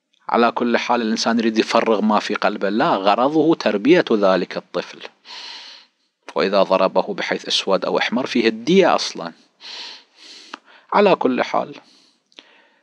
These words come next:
الأب في تربية أبنائه أحيانًا يحتاج إلى شدة معهم، لكن سائر الأقرباء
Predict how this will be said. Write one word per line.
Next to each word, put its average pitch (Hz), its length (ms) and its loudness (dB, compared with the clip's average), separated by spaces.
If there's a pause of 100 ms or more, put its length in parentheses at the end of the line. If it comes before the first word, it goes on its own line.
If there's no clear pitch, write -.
(800)
الأب 170 520 2
في 117 400 -4
تربية 117 600 2 (120)
أبنائه 123 920 0
أحيانًا 156 640 2
يحتاج - 420 0
إلى 117 200 2
شدة 104 460 -2
معهم، 90 480 -6 (2250)
لكن 226 380 4
سائر 208 440 2
الأقرباء 117 640 4